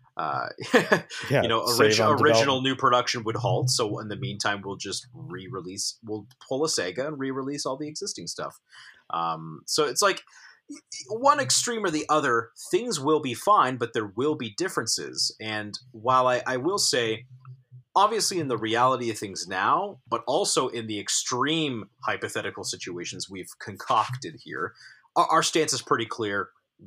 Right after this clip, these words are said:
Speaker 1: Everything's fine. Don't worry. But I will say, just to be, just to be as, uh, well-rounded as possible, uh,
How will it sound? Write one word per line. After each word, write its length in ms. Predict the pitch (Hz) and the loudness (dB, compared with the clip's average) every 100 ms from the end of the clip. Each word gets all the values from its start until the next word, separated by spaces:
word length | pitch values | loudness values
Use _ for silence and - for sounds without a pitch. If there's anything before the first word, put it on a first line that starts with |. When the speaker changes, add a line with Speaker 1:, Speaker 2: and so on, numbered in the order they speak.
| 98 | -8
Speaker 1:
Everything's 440 | 131 117 123 113 - | -4 -2 -2 -2 -2
fine. 500 | 110 98 98 95 101 _ _ _ _ _ _ | 2 2 0 -4 -12 _ _ _ _ _ _
Don't 200 | 131 117 | -2 -2
worry. 480 | 110 104 87 76 123 - - _ | -2 -2 -2 -6 -14 -18 -20 _
But 120 | - 151 | 4 4
I 180 | 147 160 330 | 4 -2 -4
will 240 | 349 370 | -2 0
say, 480 | - 120 80 87 101 - | 0 0 -2 -4 -8 -6
just 260 | 143 131 | -4 -2
to 60 | - | -4
be, 460 | 120 120 113 107 - | -4 -4 -4 -4 -4
just 180 | 185 175 | -4 -4
to 60 | 131 | -4
be 160 | 123 | -4
as, 140 | 113 104 | -4 -6
uh, 120 | 110 | -10
well-rounded 840 | 104 123 117 110 107 104 117 104 82 | -4 0 0 0 0 -2 -4 -8 -10
as 100 | - | -10
possible, 560 | - 62 - - 107 - - - - | -8 -6 -6 -6 -10 -10 -20 -14 -4
uh, 320 | 87 - 60 | 0 0 -2